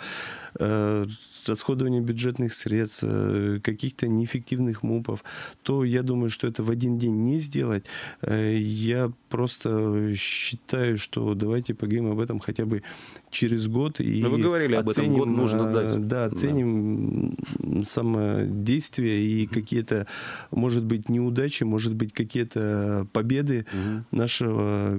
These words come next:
Speaker 1: главы администрации Ильи
Speaker 2: Мгм.
Speaker 1: Вячеславовича и нашего, м, нашей главы города Елены Васильевны. То есть хотя бы, э, ну, нужно какое-то время, чтобы, э, вникнуть и разобраться, потому что на сегодняшний день,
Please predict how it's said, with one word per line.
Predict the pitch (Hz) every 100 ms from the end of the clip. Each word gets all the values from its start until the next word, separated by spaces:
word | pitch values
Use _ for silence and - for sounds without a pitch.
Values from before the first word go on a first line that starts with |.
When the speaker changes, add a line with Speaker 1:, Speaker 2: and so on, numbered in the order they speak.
| 104
Speaker 1:
главы | 110 120 156
администрации | 143 127 123 - 123 120 - 117
Ильи | 113 110 113
Speaker 2:
Мгм. |
Speaker 1:
Вячеславовича | 107 107 113 113 110 -
и | 110 107 131 127 113 107
нашего, | 113 117 117 107 107 110 - - _ -
м, | - - - - _ -
нашей | 120 - 110 104 - -
главы | - 120 120
города | 110 117 110
Елены | 107 107 113 110
Васильевны. | 104 - 65 123 107
То | 113
есть | 107 - - - -
хотя | 117 110 151
бы, | 135
э, | 117 - - - - -
ну, | - 147 - - _ - - _ -
нужно | - 123 139 120 170
какое-то | 143 123 131 120
время, | 107 127 175 123
чтобы, | - 120 120 110 - - -
э, | - 107 110 107 107 104 107
вникнуть | 104 95 123 156 139 110 - _
и | 117
разобраться, | 117 120 120 117 107 - -
потому | 107 113
что | 110 - 107 - - -
на | 123 113
сегодняшний | - 131 127 - 113
день, | 110 123 165